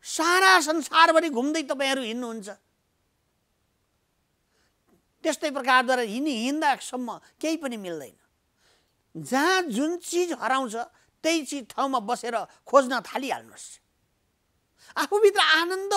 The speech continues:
हट्यो। आनन्द खोज्नका लागि सारा ठाउँमा धन सम्पत्ति, आफ्नो शरीर कलेवरलाई सखा पारेर नकुद। झन् रिस पैदा भएर आउँछ। एकान्तमा बसेर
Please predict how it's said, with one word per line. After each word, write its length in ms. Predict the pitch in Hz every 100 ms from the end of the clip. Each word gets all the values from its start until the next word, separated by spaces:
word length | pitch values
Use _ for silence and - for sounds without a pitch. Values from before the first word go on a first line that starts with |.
| 330
हट्यो। 280 | 294 285 392 277 - _ _ _ _ _ _ _ -
आनन्द 360 | 226 262 311 320
खोज्नका 520 | - 262 269 254 247
लागि 320 | 240 254 285 175 _ _ -
सारा 520 | - 262 262 262 254
ठाउँमा 360 | - 254 247 208
धन 280 | 147 247
सम्पत्ति, 760 | 208 233 254 226 254 254 254 156 - -
आफ्नो 320 | 233 240 254
शरीर 400 | 196 - 240 269
कलेवरलाई 680 | 214 247 254 247 240 247 247
सखा 460 | - - 185 254 330 -
पारेर 220 | 233 202
नकुद। 320 | 180 202 208 - _ _ _ _ _ _ _ -
झन् 280 | 277 233 151
रिस 280 | 214 302 -
पैदा 380 | 226 208 196
भएर 160 | 170 156
आउँछ। 340 | 135 - - _ _ _ _ _ _ _ _ _ _ _ _ -
एकान्तमा 800 | 269 262 294 320 311 294 277 254
बसेर 340 | 233 247 247